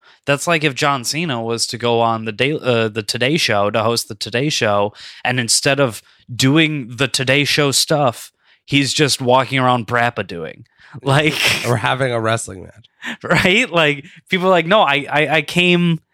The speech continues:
Speaker 1: to the Today Show to watch the Today Show with John Cena, not to watch John Cena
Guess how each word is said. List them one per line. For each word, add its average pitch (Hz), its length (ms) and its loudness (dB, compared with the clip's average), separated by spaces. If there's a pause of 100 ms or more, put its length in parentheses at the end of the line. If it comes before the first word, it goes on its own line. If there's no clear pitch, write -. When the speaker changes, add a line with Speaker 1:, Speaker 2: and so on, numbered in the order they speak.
(220)
Speaker 1:
to 147 500 2 (100)
the 143 220 2
Today 151 380 2
Show 139 320 2
to 131 160 -6
watch 135 340 2
the 123 100 -4
Today 135 380 0
Show 107 560 -2 (160)
with 127 220 -2
John 110 260 -2
Cena, 113 560 -2 (540)
not 131 500 0
to 127 80 -6
watch 123 260 2
John 113 260 0
Cena 107 600 -2